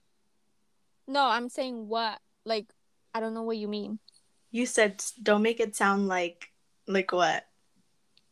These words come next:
Speaker 1: Oh, don't make it sound like they're not important when they are important. It's
Speaker 2: I
Speaker 1: the
Speaker 2: didn't say that
Speaker 1: billboards,
Speaker 2: at all.
Speaker 1: the Latin.
Speaker 2: I just said
Speaker 1: It
Speaker 2: I
Speaker 1: sounded
Speaker 2: didn't
Speaker 1: like
Speaker 2: see
Speaker 1: it.
Speaker 2: that many, that many, like, posts about it, so I don't know if, like,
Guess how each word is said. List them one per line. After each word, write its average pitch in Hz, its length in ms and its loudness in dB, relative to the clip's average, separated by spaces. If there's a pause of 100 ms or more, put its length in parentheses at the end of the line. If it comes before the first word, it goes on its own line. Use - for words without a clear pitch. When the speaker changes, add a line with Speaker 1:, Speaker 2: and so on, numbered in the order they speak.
(480)
Speaker 1:
Oh, 277 280 12
don't 247 380 8
make 320 200 4
it 330 120 2
sound 269 300 4
like 240 280 2
they're 240 160 6
not 220 340 2
important 208 580 -8
when 185 180 -14
they 185 260 -6
are 208 280 6
important. 190 680 -6 (480)
It's - 120 -6
Speaker 2:
I - 100 2
Speaker 1:
the 240 60 10
Speaker 2:
didn't 311 280 10
say 285 260 10
that 302 180 10
Speaker 1:
billboards, - 20 2
Speaker 2:
at 277 140 6
all. 311 180 8
Speaker 1:
the 262 80 4
Latin. 262 580 8 (840)
Speaker 2:
I 240 160 8
just 277 220 -2
said 285 180 6
Speaker 1:
It - 40 6
Speaker 2:
I 233 180 10
Speaker 1:
sounded 220 60 6
Speaker 2:
didn't 185 200 2
Speaker 1:
like 170 180 2
Speaker 2:
see 233 160 0
Speaker 1:
it. 220 40 -2
Speaker 2:
that 214 200 0
many, 202 580 -6 (560)
that 202 280 6
many, 196 340 0
like, 180 260 -4
posts 220 380 -2
about 170 380 0
it, 165 240 -6
so 185 200 -2
I 180 140 -2
don't 185 220 -6
know 175 280 -6
if, - 160 -14
like, 165 320 -2